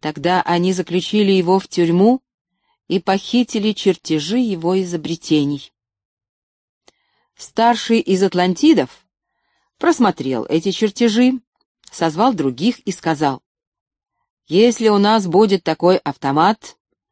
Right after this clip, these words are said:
спросим его, как уничтожить тех людей, которые хотят навсегда устранить войны". А другой властитель добавил: "Он, кроме того, скажет нам, как отучить наших подданных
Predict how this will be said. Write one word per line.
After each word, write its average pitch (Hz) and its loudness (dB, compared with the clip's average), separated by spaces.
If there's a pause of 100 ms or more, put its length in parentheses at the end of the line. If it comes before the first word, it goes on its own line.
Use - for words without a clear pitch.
(260)
спросим 226 0
его, 226 2
как 240 -2
уничтожить 196 -2
тех 202 -2
людей, 160 2 (380)
которые 175 0
хотят 165 -2
навсегда 143 -2
устранить 170 -2
войны". 147 0 (1160)
А 131 -4
другой 139 -2
властитель 277 0
добавил: 180 0 (760)
"Он, 196 4
кроме 226 2
того, 208 2
скажет 202 -2
нам, 185 0
как 196 0
отучить 175 -4
наших 175 -2
подданных 196 0